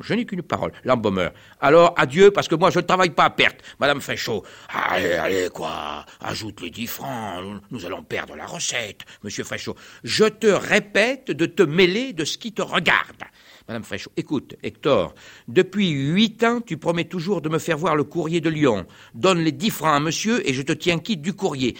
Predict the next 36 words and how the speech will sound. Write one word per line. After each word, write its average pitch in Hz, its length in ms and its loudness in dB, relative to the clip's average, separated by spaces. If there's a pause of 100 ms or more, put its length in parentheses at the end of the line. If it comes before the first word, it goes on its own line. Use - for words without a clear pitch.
(160)
Monsieur 123 240 -4
Fréchot. 117 520 -6 (600)
Tu 127 120 -4
t'y 156 140 2
engages 269 760 2 (140)
devant 135 340 0
madame 127 340 -2
Cambournac. 143 720 -4 (160)
Madame 101 160 -6
Fréchot, 95 420 -12
je - 120 -20
te 175 80 -4
le 139 80 -4
jure. 85 400 -8 (260)
Monsieur 107 220 -8
Fréchot. - 360 -8 (520)
Allons, 143 260 4 (140)
alors 117 240 0
je 110 100 -6
fais 104 140 -6
ce - 80 -8
que 90 80 -10
tu 85 120 -12
veux. 76 180 -16 (1400)
Allez, 110 400 0 (560)
apprenti, 104 540 -6
conduis 104 340 -2
monsieur 98 320 -4
là-haut 95 400 0
et 104 100 -2
ne 101 80 -4
touche 104 280 -8
pas 131 180 2
au 139 80 2
sucre, 104 500 -4
hein. 127 240 -4